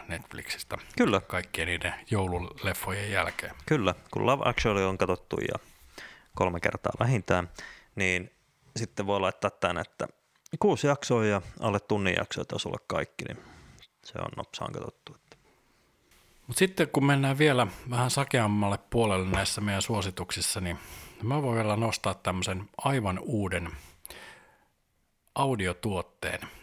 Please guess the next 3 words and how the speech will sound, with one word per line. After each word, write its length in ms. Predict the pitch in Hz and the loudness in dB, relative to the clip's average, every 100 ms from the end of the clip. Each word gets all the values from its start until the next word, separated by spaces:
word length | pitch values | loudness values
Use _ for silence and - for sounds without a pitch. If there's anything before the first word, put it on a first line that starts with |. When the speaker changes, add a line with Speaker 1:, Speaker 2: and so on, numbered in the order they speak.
| - | -6
Speaker 1:
Nimittäin 840 | 95 92 90 - 90 92 95 143 _ _ _ - - - - | -2 -2 -4 -2 0 0 -4 -12 _ _ _ -20 -20 -20 -4
tässäkin 440 | 143 143 127 - 104 | 0 0 -2 2 2
jaksossa 480 | 101 - - - | 2 0 -2 -2